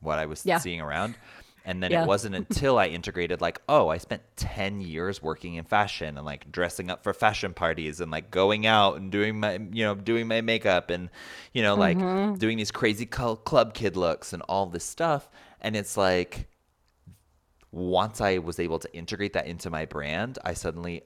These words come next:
Speaker 1: understood, like, oh, I'm sp-, I've, everything I've done, like, my, you know,
Speaker 2: Yeah.
Speaker 1: not a lot of people know this, but I studied, uh, anthropology in college,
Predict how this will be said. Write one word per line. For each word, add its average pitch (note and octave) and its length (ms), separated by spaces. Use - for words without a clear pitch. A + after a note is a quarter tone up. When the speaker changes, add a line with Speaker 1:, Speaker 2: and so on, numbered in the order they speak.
Speaker 1:
understood, E2 1000
like, D#2 300
oh, G2 1600
I'm A2 200
sp-, - 300
I've, G2+ 280
everything A#2+ 500
I've G2+ 320
done, G2 320
like, D#2+ 300
my, E2+ 200
you G#2+ 140
know, E3+ 120
Speaker 2:
Yeah. F#3 140
Speaker 1:
not F#2 180
a - 20
lot F2+ 100
of F2+ 60
people E2+ 200
know E2+ 160
this, - 180
but - 320
I E2+ 340
studied, F2+ 560
uh, F2 240
anthropology F#2 880
in C#2 100
college, B1 800